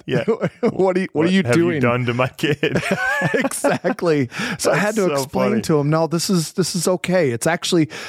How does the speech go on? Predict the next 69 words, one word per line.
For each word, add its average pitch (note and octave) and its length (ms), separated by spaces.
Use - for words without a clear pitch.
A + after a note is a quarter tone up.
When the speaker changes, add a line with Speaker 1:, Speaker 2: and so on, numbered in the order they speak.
Speaker 2:
this F3 160
is D#3+ 140
a - 40
Speaker 1:
Yeah. G#2+ 60
Speaker 2:
good E3 200
thing G2+ 420
that C#3 180
your, C3 440
your C3+ 200
Speaker 1:
Yeah. A2+ 120
Speaker 2:
kid C#3+ 160
wants C3 240
Speaker 1:
Yeah, A2 100
Speaker 2:
to G#2+ 60
go B2+ 80
Speaker 1:
yeah, B2 60
Speaker 2:
in A#2+ 80
Speaker 1:
yeah. A#2+ 60
Speaker 2:
this A#2+ 180
Speaker 1:
Yeah, A#2 200
this B2+ 140
is - 60
Speaker 2:
direction," - 340
you D3 60
know? C#3+ 360
Speaker 1:
<laughs> A#2+ 100
Th-, D#3+ 180
so, F#3+ 200
uh, - 320
maybe G3+ 240
I G#3 60
could F3 160
touch E3 200
on A2+ 120
that G2+ 180
then, G#2 280
uh, A2+ 140
then, G#2+ 280
uh, G#2 120
Steph, - 260
'cause A#2 260
you D#3+ 240
graduated E3+ 460
with C3+ 180
a, A#2 320
a A#2 100
degree, A2+ 380
and A#2+ 100
then, D#3 260
like, A#2+ 180
what D3+ 160
did D#3 160
you D3 80
do? A#2+ 160
'Cause A#2+ 200
I C3+ 100
know E3+ 300
from B2 280
looking A#2+ 220
at G2+ 80
your G2+ 320
resume, G2+ 420
your G2 100
C - 160
V G2+ 200
and F#2 100
LinkedIn, G#2 440
that A2 180
you A#2+ 380